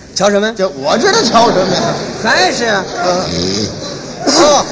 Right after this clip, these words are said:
Speaker 2: 那么这个人呢？
Speaker 1: 写剧本的人写得很巧妙。
Speaker 2: 哦。
Speaker 1: 你看给他起这个名字，乔玄。
Speaker 2: 乔玄。
Speaker 1: 没名儿吗？
Speaker 2: 嗯。
Speaker 1: 愣给他添的吗？
Speaker 2: 哦。
Speaker 1: 没地儿查根据去。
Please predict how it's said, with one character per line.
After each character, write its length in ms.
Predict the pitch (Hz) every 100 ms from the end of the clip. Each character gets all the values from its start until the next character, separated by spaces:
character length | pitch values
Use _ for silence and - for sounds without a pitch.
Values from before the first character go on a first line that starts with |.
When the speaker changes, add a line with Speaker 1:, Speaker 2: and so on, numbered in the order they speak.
| -
Speaker 2:
那 40 | 254
么 80 | 269
这 180 | 302 302
个 80 | 269
人 180 | 269
呢？ 240 | 294 269 226 - - - - -
Speaker 1:
写 240 | - 247 269
剧 160 | 311
本 200 | 294 262
的 80 | 262
人 200 | 262 277
写 160 | 233 240
得 80 | 233
很 140 | 269
巧 180 | 226 226
妙。 160 | 254 247 -
Speaker 2:
哦。 420 | 143 165 185 185
Speaker 1:
你 80 | 190
看 120 | 262
给 120 | 262 254
他 80 |
起 180 | 214 240
这 80 | 247
个 60 | 262
名 200 | 247 277
字， 160 | 269 - - - - -
乔 320 | - 269 311 320
玄。 120 | 262 285 349 - -
Speaker 2:
乔 200 | 156 165
玄。 260 | 160 160 156 - - - - - - - -
Speaker 1:
没 100 | 311 494 494
名 100 | 370
儿 100 | 403
吗？ 220 | 381 339 -
Speaker 2:
嗯。 300 | 170 170 147 - -
Speaker 1:
愣 240 | 285 381
给 100 | 262
他 100 | 226
添 360 | 247 311 403 403
的 100 | 330
吗？ 220 | 285 269 - -
Speaker 2:
哦。 280 | 277 127 101 -
Speaker 1:
没 240 | 196 254 392
地 80 |
儿 120 | 381 294
查 200 | 262 330
根 300 | 381 415 359
据 160 | 302
去。 160 | 226